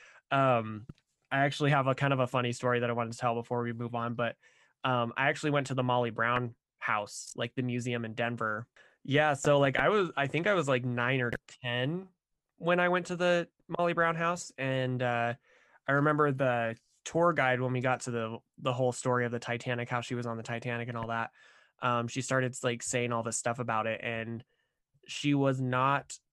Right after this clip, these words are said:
s-, giving the right facts. And so, like, right in front of everybody in the room, like, I just started spouting off, like, "Um, actually, this happened, and there were this many people."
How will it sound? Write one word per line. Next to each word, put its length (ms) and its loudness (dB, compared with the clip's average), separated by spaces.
s-, 180 -6
giving 400 0
the 100 0
right 280 -2
facts. 760 -4
And 160 -6
so, 200 0
like, 220 0
right 300 0
in 80 -6
front 180 0
of 60 0
everybody 340 2
in 80 -4
the 80 -6
room, 240 -4
like, 140 -6
I 100 -2
just 140 -8
started 220 -4
spouting 340 -6
off, 200 -6
like, 180 -6
"Um, 220 2
actually, 560 0
this 320 -2
happened, 600 0
and 200 0
there 120 2
were 120 0
this 300 -4
many 220 -2
people." 480 -2